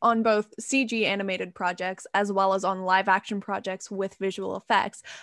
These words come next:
I'd love to dig into some of the similarities and differences in doing that kind of work. So to start, how different are the timelines for animation projects versus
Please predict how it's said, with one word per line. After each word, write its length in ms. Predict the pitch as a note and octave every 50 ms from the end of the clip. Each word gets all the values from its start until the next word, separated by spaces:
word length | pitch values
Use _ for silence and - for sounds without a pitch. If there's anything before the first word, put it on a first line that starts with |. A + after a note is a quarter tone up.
| - - _ -
I'd 140 | B3+ B3 A#3
love 260 | A#3 A#3 B3 D4 D#4
to 80 | - E4+
dig 200 | B3+ C4 B3+ A#3
into 180 | A#3 A3 G#3+ A3+
some 180 | - A3+ G3+
of 60 | G3+
the 60 | G3 G3+
similarities 800 | - - G3 G3 G3+ G3+ G3+ G3 G3 F#3+ F#3+ F#3+ G3 G3 F#3+ -
and 180 | - G3 F#3+
differences 600 | - F#3+ F#3 - G3+ G3 G3 - G3 F#3 F#3 -
in 180 | - G3+ G3 F#3+
doing 300 | G3 G3 G3 G3 G3 F#3
that 160 | F#3+ - -
kind 180 | - G3 F#3 F#3
of 60 | - -
work. 380 | F#3+ F#3 - - - - - _ - - - - - _ _ _
So 340 | - - - B3+ B3+ B3 B3
to 100 | B3 C4
start, 380 | A#3+ - - D4 D#4 D#4+ - -
how 340 | - - C4+ C#4+ D4+ D#4 D#4
different 440 | C4 - G#3+ G#3+ - A#3 A#3 A#3 A#3 -
are 140 | G#3+ G3+ G3+
the 200 | G3 - G3 G3 -
timelines 720 | - - G3+ F#3+ G3 G#3 A3+ A#3+ B3+ C#4 D4 D4+ D4+ C#4+ -
for 200 | - G#3+ G3 -
animation 560 | G3+ G3 F#3+ F#3+ F#3 G3+ C4+ C4 - - D4
projects 580 | C#4+ - D#4 D#4 D4+ - D#4+ D#4+ D#4+ - - G#3
versus 600 | F#3+ F#3 G3+ G#3 G#3 - - G3 G3 G3+ F#3+